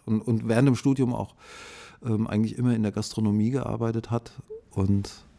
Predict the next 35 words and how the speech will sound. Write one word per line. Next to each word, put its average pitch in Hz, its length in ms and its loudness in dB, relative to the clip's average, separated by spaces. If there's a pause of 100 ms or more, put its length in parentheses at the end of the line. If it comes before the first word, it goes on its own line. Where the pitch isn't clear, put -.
(320)
sagte, - 320 -4
"Ah, 90 260 -4
ich - 120 -8
will 110 120 -2
einmal 107 260 0
in 110 60 2
meinem 104 160 0
Leben 107 280 0
irgendwie 104 260 -6
meine 98 220 -4
eigene 101 280 -4
Kneipe 117 400 -2
haben." 120 180 0
Und 117 240 -4 (100)
wir 107 360 -2
haben 110 120 4
dann 107 160 2
gesagt, 98 400 -4 (680)
"Ah, - 200 -6
so 101 140 -2
Abendgastronomie, 101 960 0
das - 200 -6
ist - 100 -8
doch 95 100 -8
total 95 340 -2
blöd. - 480 -4
Da 98 300 -4
hast 101 180 -2
du 110 40 0
überhaupt 101 340 0
kein 107 160 0
Privatleben 101 640 0
mehr. 98 140 2
Lass 95 200 -2
uns, - 340 -8